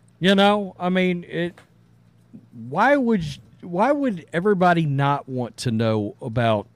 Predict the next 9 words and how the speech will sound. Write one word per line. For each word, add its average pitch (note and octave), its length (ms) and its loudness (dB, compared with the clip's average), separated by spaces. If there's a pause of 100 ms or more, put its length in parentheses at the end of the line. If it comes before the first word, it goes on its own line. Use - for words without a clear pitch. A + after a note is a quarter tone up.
(240)
the B2 180 -2
atrocities G#2+ 760 -2
that F#2+ 180 -4
happened F#2 440 -4
back F#2 240 -4
in F#2 80 -8
the F2+ 80 -8
day F#2 380 -4
and F3+ 420 -2